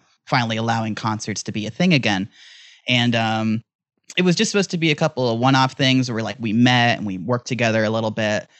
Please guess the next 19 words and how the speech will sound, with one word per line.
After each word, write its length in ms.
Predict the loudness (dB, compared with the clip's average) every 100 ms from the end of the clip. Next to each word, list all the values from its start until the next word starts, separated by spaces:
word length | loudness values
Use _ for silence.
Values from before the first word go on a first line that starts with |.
| _ _
but 380 | 0 2 2 -4 _ _ _ _ -8 -2
got 200 | 2 4
along 480 | 4 4 4 2 -2 -8 -8
super 380 | -2 0 0 2
well. 460 | 4 4 2 0 -6 -6
Um, 300 | -4 -2 -2
I 80 | 0
met 200 | 0 0
the 80 | -2
rest 240 | -4 -4 -8
of 80 |
Flummox 500 | -4 0 2 0 -2
when 100 | -4
I 80 | -2
was 140 | -4 -4
down 240 | -4 -4
for 140 | -6
these 220 | -6 -8 -6
things. 420 | -6 -4 -6